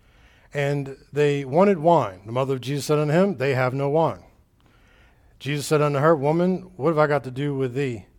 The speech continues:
My hour has not yet come." In other words, "Wh-, wh-, what are you telling me for? They ain't got no wine. That's not my problem."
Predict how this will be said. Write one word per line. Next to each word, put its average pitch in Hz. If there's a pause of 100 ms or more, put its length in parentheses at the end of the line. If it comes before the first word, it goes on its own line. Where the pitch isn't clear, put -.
(340)
My 131
hour 135
has 120
not 123
yet 117
come." 107
In 117
other 127
words, 113 (480)
"Wh-, -
wh-, 123
what 120
are -
you 147
telling 131
me 131
for? - (1300)
They 135
ain't 139
got 131
no 135
wine. 131
That's 123
not 131
my 123
problem." 117